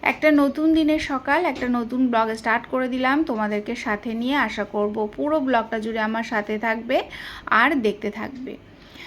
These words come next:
সকালবেলা উঠেছি, উঠে শরীরটা, আহ, তখন অতটা খারাপ ছিল না, কিন্তু বেলা বাড়ার সাথে সাথেই শরীরটা ভীষণ খারাপ হতে শুরু করেছিল।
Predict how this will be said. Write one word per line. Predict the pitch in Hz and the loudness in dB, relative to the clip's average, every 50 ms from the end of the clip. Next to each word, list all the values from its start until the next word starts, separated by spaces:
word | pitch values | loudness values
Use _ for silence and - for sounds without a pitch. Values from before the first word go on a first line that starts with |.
| - - - | -16 -12 -6
সকালবেলা | - - 254 240 240 294 302 320 330 339 330 339 330 | 0 2 2 2 4 4 4 4 6 6 6 6 6
উঠেছি, | 311 294 277 330 330 302 285 - 311 311 320 330 349 - - | 4 2 0 0 0 0 0 -2 -2 -2 0 -2 -2 -4 -4
উঠে | - - 226 220 269 269 269 277 | -6 -6 -4 0 2 2 2 2
শরীরটা, | 269 - 277 247 240 240 240 233 - 254 247 247 247 240 226 220 - - - - - 202 | 2 0 0 0 0 0 -2 -2 0 0 2 4 2 2 0 -2 -8 -14 -12 -10 -6 -4
আহ, | 208 220 - - - - - | -4 -4 -4 -6 -6 -4 -2
তখন | 214 220 226 226 - 302 320 311 | 0 0 0 0 2 4 6 6
অতটা | 277 233 214 - 247 - 254 | 6 4 2 0 -4 -4 -6
খারাপ | 247 - 247 226 220 233 233 - | -6 -4 -2 -2 -2 -2 -2 -4
ছিল | - - 220 226 226 220 | -6 -6 -4 -2 -2 0
না, | 214 202 214 254 - - - - - - - - - | 0 -2 -2 -4 -6 -10 -14 -16 -16 -16 -16 -8 -2
কিন্তু | 254 254 254 247 240 - 247 254 277 339 349 320 | 0 2 2 2 2 2 2 2 2 0 0 0
বেলা | 226 220 220 214 226 233 | 2 4 4 4 4 4
বাড়ার | 240 233 233 240 254 | 2 2 0 0 0
সাথে | 254 - 247 208 - 233 | -2 -4 -6 -4 -4 -2
সাথেই | 226 269 240 220 233 226 254 269 | -2 -2 -2 0 0 0 0 0
শরীরটা | 262 269 214 208 208 226 220 | 0 0 -2 0 0 -2 -4
ভীষণ | 208 226 233 226 208 - - 285 302 320 330 339 330 | -4 -2 -4 -4 -4 -4 -2 0 2 2 4 2 2
খারাপ | - 247 202 - 214 208 | 0 0 -2 -2 -2 -2
হতে | 220 214 214 254 262 | -4 -4 -4 -4 -4
শুরু | 262 254 214 214 208 | -4 -4 -6 -6 -6
করেছিল। | 214 202 170 - 196 - - - - | -8 -8 -10 -10 -12 -12 -12 -12 -12